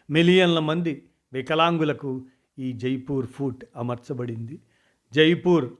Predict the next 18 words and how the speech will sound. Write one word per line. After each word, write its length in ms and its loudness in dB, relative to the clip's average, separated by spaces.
అవయవ 380 -2
నమూనా 580 -6
లండన్లోని 720 2
ఇంపీరియల్ 680 0
వార్ 340 4
మ్యూజియంలో 760 -4
ల్యాండ్ 420 4
మైన్ 260 0
విభాగంలో 680 -6
ప్రదర్శనకు 680 -16
ఉంచారు. 480 -14
సేతి 480 -2
వర్ధంతి, 680 -8
అదే 360 -6
పదహారవ 520 0
వర్ధంతి, 600 -12
ఆ 80 -4
సందర్భంగా 760 -6